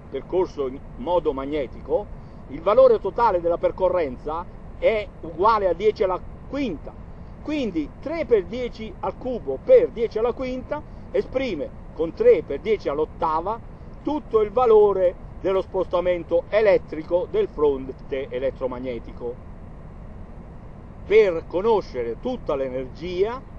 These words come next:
dobbiamo accelerare questo fronte, questa velocità elettrica data da tre per dieci all'ottava metri al secondo,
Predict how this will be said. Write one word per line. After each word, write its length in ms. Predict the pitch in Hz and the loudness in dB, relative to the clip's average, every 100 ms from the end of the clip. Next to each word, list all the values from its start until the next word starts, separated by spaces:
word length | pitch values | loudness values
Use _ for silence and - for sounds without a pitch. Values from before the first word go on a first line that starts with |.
| - - - - | -16 -16 -16 -8
dobbiamo 720 | - 233 226 277 254 175 131 - | 4 4 6 4 4 4 -2 -6
accelerare 1040 | 151 - 220 226 240 254 170 117 101 - - - - - - - | -8 -2 2 4 4 2 2 -4 -10 -14 -14 -14 -14 -14 -12 4
questo 380 | 233 233 202 | 6 6 0
fronte, 680 | 175 170 214 156 127 - 104 - - | -2 2 2 2 -6 -12 -12 -12 -4
questa 360 | 180 208 - 165 | -2 -2 -4 0
velocità 640 | 175 170 175 175 262 220 | 0 0 -4 2 4 4
elettrica 720 | 151 165 170 - 120 - 160 226 - - - - - - - - | 2 0 0 -4 -10 -6 -6 -6 -10 -16 -14 -14 -14 -14 -16 -4
data 420 | 175 196 180 151 | 4 4 4 -2
da 220 | 139 151 151 - | -2 -4 -4 -10
tre 260 | - 214 180 - - - - - | 0 2 2 -4 -16 -16 -16 -10
per 180 | - 147 | -2 -2
dieci 400 | 131 202 214 - | -2 -4 -4 -2
all'ottava 680 | 175 170 - 196 190 143 127 | 2 2 2 4 4 4 -2
metri 380 | 127 196 175 131 | -4 -4 -4 -6
al 120 | 131 | -6
secondo, 680 | - 185 240 240 240 262 | -6 6 8 8 4 0